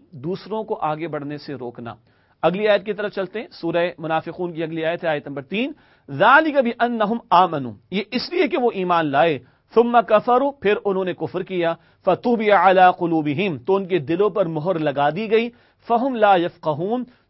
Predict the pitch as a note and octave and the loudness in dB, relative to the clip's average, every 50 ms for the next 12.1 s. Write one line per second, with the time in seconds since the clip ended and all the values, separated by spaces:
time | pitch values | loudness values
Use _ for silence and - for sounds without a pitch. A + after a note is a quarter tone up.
0 | - - - B3+ B3+ B3+ A#3 A#3+ A3+ G#3 G3 G#3 G#3+ A3+ A3+ - - F#3+ E3+ E3+ | -18 -6 -2 -2 2 6 6 4 4 4 -2 -2 -2 -2 -2 -4 -6 -4 -4 -4
1 | D#3 - - F3+ E3 D#3 F3+ G3 F#3+ G3 E3 F3+ F3+ F3+ F3+ _ _ _ _ _ | -6 -8 -6 -4 -4 -2 -2 -4 -4 -6 -6 -6 -8 -8 -12 _ _ _ _ _
2 | _ _ _ _ _ _ _ _ C#3 D3+ D3+ D#3 E3+ E3+ F3+ F3 E3+ D#3+ E3+ E3+ | _ _ _ _ _ _ _ _ -2 2 2 2 2 0 -2 -6 -8 -6 -6 -8
3 | E3+ E3+ E3+ E3 D#3 D#3+ D#3 C#3+ F3+ F#3 G#3 G#3+ G#3+ - - E3 D#3+ D#3+ - F3 | -8 -6 -6 -6 -6 -6 -8 -8 -6 -6 -6 -6 -6 -8 -8 -8 -8 -8 -6 -8
4 | E3+ F3+ D#3 D3+ D3 D3+ D3 D3 D3 D3 - D#3 D#3 D3 C#3 D3 B2+ C#3 B2 B2 | -8 -6 -6 -6 -6 -6 -6 -6 -8 -14 -12 -12 -12 -10 -10 -10 -10 -6 -6 -6
5 | B2 A#2 A#2+ A#2+ - D3+ F3+ G#3+ F3+ F#3+ A3 G#3+ - C#4+ A#3+ B3 - C#4+ D4 C#4 | -6 -6 -10 -12 -10 -8 -6 -4 -2 -2 -2 -2 -2 -4 -4 -2 -4 -4 -4 -2
6 | C4+ C#4 C4+ - C#4+ A#3 A3+ B3 B3+ G#3+ A3 A#3+ C4+ D4+ _ _ _ _ _ _ | -2 -4 -4 -2 -2 -2 0 0 0 -2 -2 -6 -8 -10 _ _ _ _ _ _
7 | - F#3 G#3 G3+ G3 F#3 - F#3+ F#3+ A3 A#3 - B3 A3+ G3 F#3+ F#3+ A3 G3+ E3+ | -2 -2 0 0 -2 -2 2 4 4 4 2 0 -6 -2 -2 0 0 -2 -4 -6
8 | F3+ F#3+ A3 A#3 A#3 A#3 _ _ - G#3 B3 B3+ - G#3+ A3 A3+ A3 B3 A3 A3 | -8 -8 -8 -8 -8 -12 _ _ -8 -6 -6 -2 0 0 0 0 0 -4 -6 -6
9 | A3+ G#3 A#3 A#3+ A#3+ A#3+ G#3 A3 A3 G3 G#3 G#3 G#3 A3 A#3 A#3+ A#3 _ _ _ | -6 -6 -8 -8 -6 -4 -4 -4 -2 0 0 0 0 0 -2 -6 -10 _ _ _
10 | _ _ D3+ D#3 - - F3 F3+ E3 E3+ E3 E3 D#3+ D3 D3+ D3 D#3 D#3+ C#3 C3+ | _ _ -12 -12 -10 -6 -4 -2 0 0 0 -2 -2 -4 -6 -6 -6 -6 -6 -6
11 | B2+ B2+ C#3+ D#3 D#3+ G3 G#3 A3+ A3+ G#3 F#3+ G3+ E3 D#3+ - - - G3+ F#3+ E3 | -4 -4 -6 -6 -6 -4 -2 -2 -2 -2 -6 -6 -6 -6 -8 -4 -4 -4 -2 -2
12 | F3+ | -4